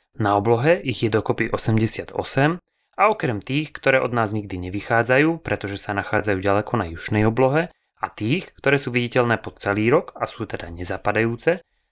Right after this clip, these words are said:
sa tie zvyšné delia na štyri veľké skupiny práve podľa ročných období, kedy sú najlepšie pozorovateľné. Ak by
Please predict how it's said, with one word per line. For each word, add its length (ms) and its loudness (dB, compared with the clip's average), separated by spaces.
sa 160 4
tie 80 2
zvyšné 480 -2
delia 240 2
na 160 -4
štyri 320 -2
veľké 320 0
skupiny 560 -4
práve 320 0
podľa 320 0
ročných 320 -2
období, 560 -2
kedy 160 -2
sú 160 -4
najlepšie 480 2
pozorovateľné. 800 -2
Ak 160 -2
by 80 -6